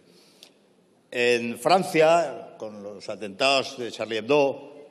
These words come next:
o en Bataclan, se crearon comisiones de investigación parlamentarias. En este país,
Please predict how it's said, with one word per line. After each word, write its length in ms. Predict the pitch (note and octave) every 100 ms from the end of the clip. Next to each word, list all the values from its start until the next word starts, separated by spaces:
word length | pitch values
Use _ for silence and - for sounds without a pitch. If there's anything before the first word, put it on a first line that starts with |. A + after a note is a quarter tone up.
| - -
o 120 | G2+
en 60 | F#2+
Bataclan, 460 | G#2 G2+ A#2 D3 C#3+
se 160 | B2
crearon 280 | A#2 C#3 D3
comisiones 480 | C#3+ A#2+ C3+ B2+ B2
de 40 |
investigación 640 | B2 G#2+ A2 G2 - A2+ G2+
parlamentarias. 720 | G2 G2 F2 F#2+ G2 E2+ D2 - - - _ _ _ _ _ _ _ _ _ _ -
En 180 | C3
este 300 | F#3+ G3 A#3
país, 640 | - D3 E3 D3+ C3 -